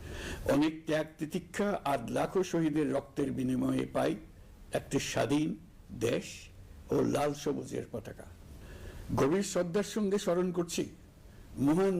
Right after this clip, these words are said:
মুক্তিযুদ্ধ সহ স্বাধীনতার জন্য যুগ যুগ ধরে লড়াই সংগ্রামে যারা আত্মত্যাগ করেছেন, সেই সব বীর যোদ্ধা ও শহীদদের।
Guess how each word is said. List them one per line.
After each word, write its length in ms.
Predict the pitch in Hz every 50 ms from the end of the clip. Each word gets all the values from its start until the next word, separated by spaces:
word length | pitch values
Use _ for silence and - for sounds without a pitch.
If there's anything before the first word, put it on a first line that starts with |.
| 165
মুক্তিযুদ্ধ 500 | 165 151 160 - 175 160 170 170 160 156 175 170 -
সহ 120 | 147 143 160 151 - - - -
স্বাধীনতার 520 | - 131 143 156 151 165 156 170 160 151 147 156
জন্য 220 | 156 156 156 156 160 165 170 160 127 -
যুগ 180 | 135 147 143 143 123 120
যুগ 120 | 156 180 185 175 160 165
ধরে 180 | 170 156 143 - - - - - - - - - - - - - - - - - 117
লড়াই 280 | 127 139 160 185 185 185 -
সংগ্রামে 400 | 190 175 170 165 156 160 151 151 143 135
যারা 120 | 147 143 139 139
আত্মত্যাগ 460 | - - - 139 - - 147 139 - -
করেছেন, 340 | 151 151 160 160 160 190 185 208 214 - - - - - - - - - - - - - - - - -
সেই 180 | - 175 190 -
সব 120 | - 196 190 151 117
বীর 180 | 117 147 147 147 131 113
যোদ্ধা 300 | 131 135 127 120 160 170 165 - - - - - - - - - - - - - 180
ও 20 | 226 -
শহীদদের। 420 | - 156 147 143 135 120 123 113